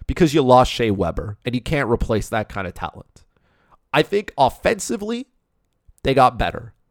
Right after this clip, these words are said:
right? A healthy Jonathan Drouin coming back to the lineup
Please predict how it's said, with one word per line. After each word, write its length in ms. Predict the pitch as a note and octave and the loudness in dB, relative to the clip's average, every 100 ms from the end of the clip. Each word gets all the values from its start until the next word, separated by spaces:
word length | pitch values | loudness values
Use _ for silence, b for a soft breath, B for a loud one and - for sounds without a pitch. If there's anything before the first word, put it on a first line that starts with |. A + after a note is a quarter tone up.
| _ _ | _ _
right? 260 | - B2 - _ _ _ _ _ _ | 0 0 0 _ _ _ _ _ _
A 100 | - | -2
healthy 420 | A2 D3 F3 - E3 | 2 2 2 -2 0
Jonathan 540 | C#3 C#3+ D3+ D3+ C3+ | 4 4 4 0 -2
Drouin 500 | G2+ C#3 D3+ D#3+ F3+ _ _ _ _ | 0 2 2 0 -4 _ _ _ _
coming 240 | D3 C#3+ C3 | -4 -2 2
back 240 | C#3 C#3+ | 2 2
to 80 | D#3 | -2
the 80 | C3+ | -2
lineup 460 | B2 C3+ D#3 F#3 | 0 0 0 -2